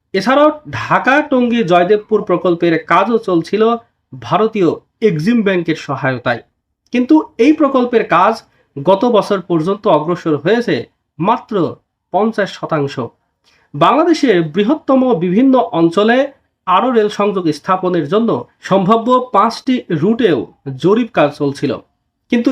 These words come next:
এসব কিছুই বর্তমানে বন্ধ। বিজনেস লাইন্সের প্রতিবেদন অনুসারে, নাম প্রকাশে অনিচ্ছুক কয়েকজন ভারতীয় কর্মকর্তা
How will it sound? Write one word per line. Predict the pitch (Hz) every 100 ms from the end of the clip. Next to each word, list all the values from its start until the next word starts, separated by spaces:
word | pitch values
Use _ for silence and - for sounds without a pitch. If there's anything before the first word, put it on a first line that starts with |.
| -
এসব | 202 202 262 262
কিছুই | 220 202 151
বর্তমানে | 160 - 175 147 120 113 _ _ 127
বন্ধ। | 135 151 147 135 - _ _ _ _ _ _ 143
বিজনেস | 170 190 262 302
লাইন্সের | 269 214 175 135 113 - -
প্রতিবেদন | 202 226 214 208
অনুসারে, | 180 165 185 226 247
নাম | 170 180
প্রকাশে | 175 214 214 - 226 -
অনিচ্ছুক | 160 208 - 175 151
কয়েকজন | 170 170 196 190 _ _ -
ভারতীয় | 127 120 147 233 277 277 240
কর্মকর্তা | 175 147 151 226 -